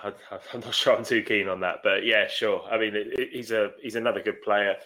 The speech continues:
and that's, that's what we needed. Um, Don, thoughts on Harry Arter? You happy with that one? It seemed like a shoo-in as soon as Scott Parker got a job as manager that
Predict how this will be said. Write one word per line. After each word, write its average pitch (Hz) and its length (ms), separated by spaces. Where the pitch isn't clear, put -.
and 98 480
that's, - 400
that's 107 220
what 110 100
we 104 80
needed. 104 360
Um, 95 480
Don, 147 340
thoughts 147 300
on 131 80
Harry 135 280
Arter? 135 360
You 127 160
happy 127 260
with 123 120
that 147 160
one? 156 80
It 120 140
seemed 156 180
like 110 160
a 131 60
shoo-in 104 400
as - 100
soon 123 160
as 98 80
Scott - 260
Parker 107 360
got 113 180
a 107 40
job 113 220
as - 120
manager 95 440
that 95 200